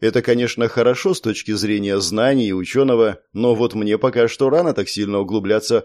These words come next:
в малозначительные вопросы. Вот, например, зачем мне понимать физические законы воздействия духовной силы на различные химические элементы в безвоздушном пространстве? Или, например, скорость проникновения силы через ядро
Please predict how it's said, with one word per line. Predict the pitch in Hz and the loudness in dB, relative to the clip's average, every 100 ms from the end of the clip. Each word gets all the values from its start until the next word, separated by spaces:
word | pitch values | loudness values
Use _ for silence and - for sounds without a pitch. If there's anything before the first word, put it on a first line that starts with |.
| - | -4
в | 117 | -2
малозначительные | 123 113 110 120 120 117 113 107 104 | 2 2 2 0 -4 -4 -4 -2 0
вопросы. | 127 120 92 - - - _ _ _ | -2 0 -4 -4 -12 -16 _ _ _
Вот, | 104 120 | -4 -2
например, | 120 117 117 110 - - | -2 0 2 2 -2 -16
зачем | 104 135 139 139 | -4 -2 0 -2
мне | 101 98 | -2 -2
понимать | 107 104 123 139 | -2 0 0 0
физические | 120 110 107 104 - 107 | -4 -6 -6 -8 -6 -2
законы | 110 107 110 101 | -2 0 0 0
воздействия | 101 104 101 107 98 98 | -2 -2 -2 -4 -4 -6
духовной | 95 110 104 101 | -4 -2 0 0
силы | 101 143 131 95 | -2 -2 0 0
на | 92 92 | -2 -2
различные | - 120 98 113 - 107 | 0 -2 -2 -6 -4 -6
химические | 110 117 113 113 127 139 | -4 -4 -4 -6 -2 0
элементы | 165 170 123 101 90 - 107 | 2 2 0 -2 -4 -6 -14
в | |
безвоздушном | 92 117 101 107 95 107 110 - | -4 -2 0 -2 -2 -4 -4 0
пространстве? | 143 - 98 73 - 50 _ _ - | 0 0 -2 -4 -12 -16 _ _ -4
Или, | 113 113 | 0 0
например, | 110 120 120 110 - | 0 0 0 0 -4
скорость | - - 131 165 - | -12 -2 2 2 0
проникновения | 123 123 113 104 120 127 113 | -2 -2 -2 -2 0 0 0
силы | - 117 117 | -2 -2 -2
через | - 104 104 82 | -2 -4 -4 -4
ядро | 104 87 107 120 | -4 0 2 2